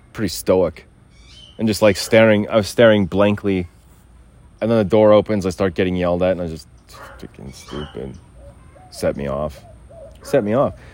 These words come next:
'Cause why, if I'm, if I'm trying to avoid a situation, if I'm trying to detach myself from a situation,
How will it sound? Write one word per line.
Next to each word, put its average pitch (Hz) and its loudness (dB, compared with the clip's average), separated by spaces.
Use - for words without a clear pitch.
'Cause 156 2
why, 190 4
if 135 -2
I'm, 208 2
if 131 -6
I'm 202 2
trying 156 0
to 123 2
avoid 104 4
a 139 -2
situation, 127 -2
if 110 -2
I'm 131 2
trying 120 -2
to 101 -2
detach 113 -4
myself 107 -2
from 110 -6
a 101 -4
situation, 107 -4